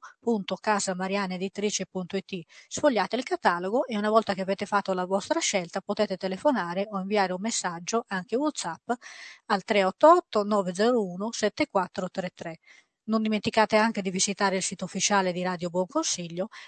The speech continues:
che è w w w punto radio buon consiglio punto i t, soprattutto in questi quaranta giorni della Quaresima, perché ci possono essere delle variazioni del palinsesto,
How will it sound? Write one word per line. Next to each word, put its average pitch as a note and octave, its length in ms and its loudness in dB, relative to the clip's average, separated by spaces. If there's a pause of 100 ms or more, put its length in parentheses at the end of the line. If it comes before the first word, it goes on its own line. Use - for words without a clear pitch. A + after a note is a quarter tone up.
(100)
che G3+ 200 0
è F3+ 40 -2
w E3+ 180 0
w C4+ 220 4
w F#3+ 200 0
punto G3 360 0
radio F#3+ 300 4
buon F#3+ 200 0
consiglio F#3 540 -2
punto F#3+ 320 -8
i F#3+ 120 -2
t, F3 180 -8 (300)
soprattutto G#3+ 480 0
in G3+ 80 -2
questi G3 420 2
quaranta G#3 400 0
giorni F#3+ 320 0
della G3 220 -4
Quaresima, A3+ 500 2
perché - 260 -4
ci - 140 -4
possono F#3+ 380 -2
essere F3+ 360 -2
delle F3+ 200 -4
variazioni F#3+ 500 -2
del F3+ 160 -4
palinsesto, F3 760 -6